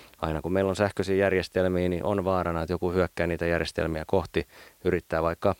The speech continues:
jos ei pysty murtautumaan niihin, niin saada aikaan tämmöisen palveluestohyökkäyksen, jolla se järjestelmän käyttö estyy. Eli siinä on tällaisia, ö, tällaisia, ö, monia näkökulmia, mitä pitää huomioida. Yksi on mu-, myös sitten tää vaalituloksen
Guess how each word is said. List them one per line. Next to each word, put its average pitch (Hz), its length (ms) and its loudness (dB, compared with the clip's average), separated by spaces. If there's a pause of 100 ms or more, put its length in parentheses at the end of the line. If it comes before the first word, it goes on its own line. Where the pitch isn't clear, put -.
(120)
jos 90 240 0
ei 87 80 4
pysty 82 220 -4
murtautumaan 92 640 0
niihin, 85 220 0
niin 85 140 -2
saada 82 300 -2
aikaan 82 280 -2
tämmöisen 80 280 -4
palveluestohyökkäyksen, 82 1900 -2 (120)
jolla 85 280 2
se 80 120 -6
järjestelmän 80 480 -2
käyttö 85 400 0 (420)
estyy. - 460 -4 (600)
Eli 76 160 -6
siinä 78 200 -2
on 76 60 -6
tällaisia, 73 500 -2 (920)
ö, 76 220 0
tällaisia, 104 520 2 (260)
ö, - 20 -2 (280)
monia 90 360 2 (100)
näkökulmia, 85 540 2
mitä 76 220 -4
pitää 80 200 -4
huomioida. 76 540 0 (140)
Yksi 90 260 0
on 76 60 -2
mu-, 95 200 0
myös 110 260 0
sitten 95 320 -2
tää 87 280 0
vaalituloksen 85 720 0